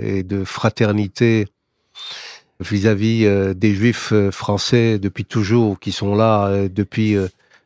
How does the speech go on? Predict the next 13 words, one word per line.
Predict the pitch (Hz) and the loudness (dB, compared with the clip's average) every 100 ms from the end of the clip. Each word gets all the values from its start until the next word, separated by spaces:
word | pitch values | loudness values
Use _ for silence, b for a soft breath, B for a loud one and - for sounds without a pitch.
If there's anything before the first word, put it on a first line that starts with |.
| b _ _ - | b _ _ -6
depuis | 92 104 | -4 -4
des, | 98 101 | -2 -2
euh, | 95 95 95 95 B B B _ _ _ _ _ _ _ | 0 -2 -4 -8 B B B _ _ _ _ _ _ _
depuis | 95 110 | -4 -2
Saint-Louis, | 104 110 104 131 147 104 | 0 2 2 2 2 2
euh, | 90 92 | 0 -4
sont | - 98 | -2 0
là | 98 | 2
les, | 98 95 95 | 2 -2 -2
les | 98 98 | -4 -4
Juifs | 90 104 | -2 -4
de | 92 | -2
France. | 98 - 92 90 95 - | -6 -4 -4 -6 -8 -10